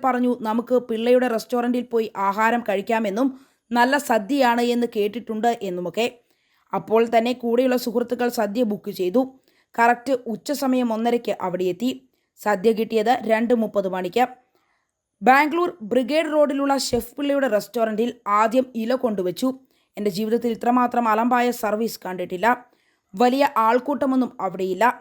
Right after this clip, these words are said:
വലിയ അലമ്പ്, തറ ഫോർമാലിറ്റീസ്." ആഹാരത്തെപ്പറ്റി പറയാം.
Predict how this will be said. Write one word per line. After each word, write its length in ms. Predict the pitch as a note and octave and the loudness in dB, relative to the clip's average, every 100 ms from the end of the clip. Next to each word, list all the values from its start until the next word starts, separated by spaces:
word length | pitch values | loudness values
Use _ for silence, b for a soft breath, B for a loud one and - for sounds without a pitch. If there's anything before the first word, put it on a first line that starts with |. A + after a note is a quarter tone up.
| _ _ - | _ _ -8
വലിയ 340 | G#3 G#3 A3 - - | -4 0 0 0 -2
അലമ്പ്, 380 | G3+ A3 A#3 B3 - - | 0 0 0 -4 -6 -2
തറ 160 | G#3+ C4+ C#4 _ | 2 2 0 _
ഫോർമാലിറ്റീസ്." 840 | - G3 F#3 F#3 F3+ E3 A3 A#3+ - _ _ _ _ _ A3 | -4 -2 0 -2 -4 -4 -6 -6 -10 _ _ _ _ _ 4
ആഹാരത്തെപ്പറ്റി 720 | B3 D4+ D#4+ D#4+ D4+ C4 G#3+ | 4 6 4 2 -4 -4 -4
പറയാം. 360 | F#3+ F#3 A3 | -4 0 0